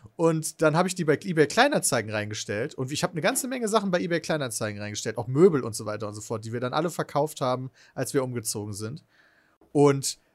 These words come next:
bei keiner Sache hab ich so viele Anfragen so schnell bekommen, wie bei, äh, Brettspielen. Da ist sogar bei einem Brettspiel einer hingegangen, der hat gesagt, „Ja, ich kann noch nicht den <laughs> vollen Preis zahlen.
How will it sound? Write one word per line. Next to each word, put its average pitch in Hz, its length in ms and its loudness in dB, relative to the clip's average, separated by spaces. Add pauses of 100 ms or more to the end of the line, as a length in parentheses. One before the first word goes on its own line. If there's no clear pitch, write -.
bei 143 220 6
keiner 214 640 2
Sache 135 520 0 (260)
hab 147 180 0
ich 131 140 -2
so 170 220 2
viele 190 420 -2
Anfragen 117 600 -2
so 185 320 4
schnell 196 460 4
bekommen, 151 560 2 (420)
wie 156 240 0
bei, 139 640 2
äh, 127 220 -2
Brettspielen. 110 560 -4 (500)
Da 151 100 4
ist 156 80 4
sogar 175 200 4
bei 170 100 8
einem 202 180 4
Brettspiel 185 360 0
einer 160 160 4
hingegangen, 139 460 0
der 135 80 -2
hat 147 120 0
gesagt, 139 300 -4
„Ja, 160 200 2
ich 156 140 -6
kann 175 180 -6
noch 160 140 -4
nicht 185 200 -4
den 147 80 -6
<laughs> - 0 -
vollen 240 400 -2
Preis - 680 -4
zahlen. 151 480 -8